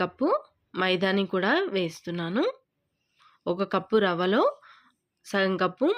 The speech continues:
మైదాని వేస్తున్నాను. అలాగే ఒక చిన్న కప్పుతో పెరుగును కూడా వేస్తున్నాను. పెరుగును వేసి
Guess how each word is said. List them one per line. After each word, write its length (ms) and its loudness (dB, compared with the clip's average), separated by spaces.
మైదాని 440 2
వేస్తున్నాను. 580 -2
అలాగే 420 0
ఒక 60 -4
చిన్న 200 0
కప్పుతో 360 0
పెరుగును 360 2
కూడా 220 2
వేస్తున్నాను. 640 -2
పెరుగును 340 2
వేసి 340 0